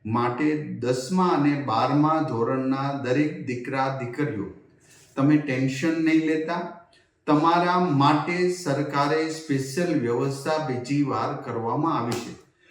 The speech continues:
કારણ કે આટલા બધા વરસાદની અંદર ઘણી સ્કૂલ સુધી પહોંચવાનું નામુમકિન હતું, પહોંચી શકાય એવી સ્થિતિ પણ ન હતી. એ બધી જ બાબતો ધ્યાને લઈ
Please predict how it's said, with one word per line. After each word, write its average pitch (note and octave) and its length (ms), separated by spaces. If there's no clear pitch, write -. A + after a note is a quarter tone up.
કારણ D#3+ 380
કે - 180
આટલા F3 420
બધા D3+ 400
વરસાદની D3 760
અંદર G2 300
ઘણી F3 560
સ્કૂલ F3 600
સુધી D3+ 540
પહોંચવાનું D3 720
નામુમકિન D#3 640
હતું, C#3+ 300
પહોંચી D#3+ 320
શકાય D3+ 320
એવી D3+ 140
સ્થિતિ D#3 440
પણ - 240
ન F#2 40
હતી. - 920
એ F3 440
બધી C3 380
જ - 160
બાબતો D3 680
ધ્યાને B2 360
લઈ A2+ 520